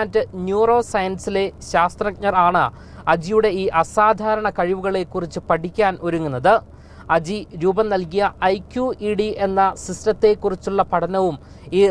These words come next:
റിസർച്ചിൻ്റെ ഭാഗമായി നടക്കും. ഇന്ത്യയിലെ പല ഭാഗങ്ങളിൽ നിന്ന് തിരഞ്ഞെടുക്കപ്പെട്ട മുപ്പത്തിനാല് വിദ്യാർത്ഥികൾ നാൽപത്തിയൊന്ന് ദിവസം കേരളത്തിൽ വന്നു നിന്നാണ് ഈ ഐ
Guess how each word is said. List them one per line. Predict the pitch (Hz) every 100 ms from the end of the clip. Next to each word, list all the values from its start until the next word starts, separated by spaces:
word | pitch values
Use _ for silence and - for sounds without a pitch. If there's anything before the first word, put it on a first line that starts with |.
| 170
റിസർച്ചിൻ്റെ | 165 208 202 - 190 170 175 170 165
ഭാഗമായി | 170 175 185 180 170 165 151
നടക്കും. | 151 143 233 247 - - - - 233
ഇന്ത്യയിലെ | 240 294 302 302 294 -
പല | 247 269 247
ഭാഗങ്ങളിൽ | 240 233 269 269 247
നിന്ന് | 240 226 233 -
തിരഞ്ഞെടുക്കപ്പെട്ട | 214 208 226 226 226 - 202 214 202
മുപ്പത്തിനാല് | 190 - 247 - 254 233 233 214
വിദ്യാർത്ഥികൾ | 165 190 208 190 220 208 135 - - - 147
നാൽപത്തിയൊന്ന് | 165 190 208 - 226 254 220 202 233
ദിവസം | 214 196 - 208 202 147
കേരളത്തിൽ | 175 190 220 - 220 196
വന്നു | 190 196
നിന്നാണ് | 190 185 180 180 123 - - - - 190
ഈ | 196 -
ഐ | 180